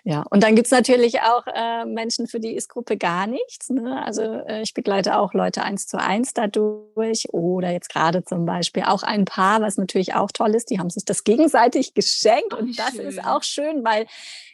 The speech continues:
Speaker 1: genau, es motiviert einfach, wenn man jemanden noch an seiner Seite hat und, ähm, vor allem jemanden aus dem Umfeld, mit dem man das da durchziehen kann und sich gegenseitig auch stützt.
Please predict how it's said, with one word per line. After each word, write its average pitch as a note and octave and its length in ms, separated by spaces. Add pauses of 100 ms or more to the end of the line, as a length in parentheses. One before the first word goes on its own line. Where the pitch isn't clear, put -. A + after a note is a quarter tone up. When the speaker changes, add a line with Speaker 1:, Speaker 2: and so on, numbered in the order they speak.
(360)
Speaker 1:
genau, B3 300
es - 140
motiviert A#3 680
einfach, E3+ 500
wenn F3 120
man E3+ 140
jemanden F3+ 380
noch F#3 160
an G3 160
seiner A#3+ 280
Seite F#3 460
hat - 220
und, E3+ 480
ähm, F3 340
vor - 160
allem G3 280 (120)
jemanden G3 380
aus F3+ 200
dem F#3 120
Umfeld, F3+ 580
mit F3+ 160
dem E3+ 120
man E3 140
das E3+ 200
da E3+ 240 (440)
durchziehen G3+ 800
kann E3+ 300
und G3 160
sich - 160
gegenseitig - 760
auch D#3 140
stützt. - 520